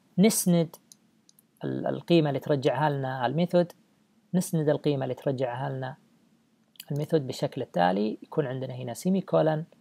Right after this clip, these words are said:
ويكون عندنا هنا مثلًا double واي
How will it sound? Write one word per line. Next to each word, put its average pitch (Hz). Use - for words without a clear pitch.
ويكون 156
عندنا 143
هنا 135
مثلًا 135
double 135
واي 139